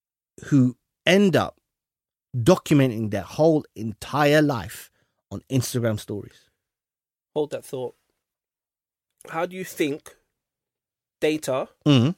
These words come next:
Speaker 2: dataism, and data worship is affecting the consumer? And the reason why I asked that, I remember
Speaker 1: Mm.
Speaker 2: when my last album with Imperial came out,
Speaker 1: Yeah.
Speaker 2: Adventures in Technicolor, and then the word got around that it, it started to do well
Speaker 1: Mm.
Speaker 2: in the charts. And I had people who
Speaker 1: Mm.
Speaker 2: have nothing to do with music.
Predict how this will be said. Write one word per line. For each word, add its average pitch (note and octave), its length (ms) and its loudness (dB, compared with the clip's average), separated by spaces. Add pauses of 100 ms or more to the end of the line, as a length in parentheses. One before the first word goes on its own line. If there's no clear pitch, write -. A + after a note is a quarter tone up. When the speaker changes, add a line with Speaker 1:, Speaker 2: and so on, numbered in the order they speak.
Speaker 2:
dataism, C#3+ 640 -4
and A#2 100 -10
data C#3+ 320 -6
worship C3+ 500 -6
is B2+ 120 -10
affecting A#2 460 -8
the A#2 80 -8
consumer? A#2+ 580 -10 (680)
And B2+ 120 -6
the C3+ 40 0
reason D#3 180 -2
why D#3+ 80 0
I C3+ 160 -4
asked B2 120 -12
that, A2+ 220 -8
I C3+ 100 -8
remember D3 600 -4
Speaker 1:
Mm. B2 260 2 (260)
Speaker 2:
when B2+ 120 -8
my C3 120 -6
last C3+ 300 -6
album C#3 340 -6
with A#2 100 -10
Imperial A#2 500 -8
came G#2+ 280 -14
out, C2 180 -20
Speaker 1:
Yeah. A2 240 0 (280)
Speaker 2:
Adventures B2 360 -12
in A#2 120 -14
Technicolor, B2 440 -12
and A2+ 100 -12
then A#2 100 -12
the A#2+ 80 -10
word C3 260 -4
got A#2 140 -4
around A#2 280 -8
that D#2+ 120 -12
it, A2+ 200 -18
it A#2 120 -18
started - 260 -10
to C3 80 -16
do A#2+ 120 -12
well A#2+ 420 -8
Speaker 1:
Mm. C3+ 400 4
Speaker 2:
in B2+ 140 -12
the B2 80 -12
charts. D3 300 -12
And F#3+ 140 -8
I C#4 60 -6
had B3 180 -10
people G#3 640 -10
who C3 160 4
Speaker 1:
Mm. - 20 2
Speaker 2:
have C#3+ 140 -4
nothing F3 400 -6
to F#3+ 80 -14
do F#3 160 -10
with F#3 140 -6
music. A#2+ 440 -12